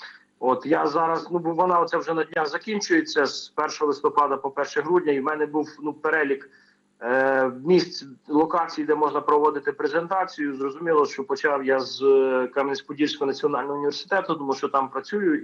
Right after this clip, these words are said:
і зазвичай завжди хочеться почати з рідних стін. Там найбільше друзів, там найбільша підтримка. От. Ну і з такої комфортної точки, бо ми почали презентацію,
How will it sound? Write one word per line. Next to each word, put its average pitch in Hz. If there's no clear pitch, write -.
і 131
зазвичай 147
завжди 139
хочеться 135
почати 135
з 120
рідних 135
стін. 240
Там 147
найбільше 143
друзів, 190
там 135
найбільша 127
підтримка. 196
От. 131
Ну 214
і 240
з -
такої 165
комфортної 165
точки, 185
бо 151
ми 156
почали 220
презентацію, 175